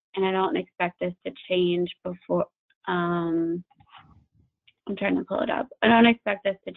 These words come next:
change, um, when it's posted. Essentially, if you, and I think we might have said this last week on this call,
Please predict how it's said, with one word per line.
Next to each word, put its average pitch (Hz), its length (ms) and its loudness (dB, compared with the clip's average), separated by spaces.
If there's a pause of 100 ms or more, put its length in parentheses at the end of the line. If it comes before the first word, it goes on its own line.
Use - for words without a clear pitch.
change, 190 680 -2 (1400)
um, 180 500 -2
when 185 160 -2
it's 180 100 -8 (100)
posted. 208 560 4 (120)
Essentially, 196 800 -2
if 185 120 -2
you, 196 240 -4
and 214 140 0
I 226 40 -2
think 349 220 2
we 254 80 0
might 185 180 0
have 180 160 -6
said 175 120 -4
this 175 200 -8
last 170 260 -4 (100)
week 175 160 -4
on 175 120 -2
this 175 120 -6 (100)
call, 175 420 0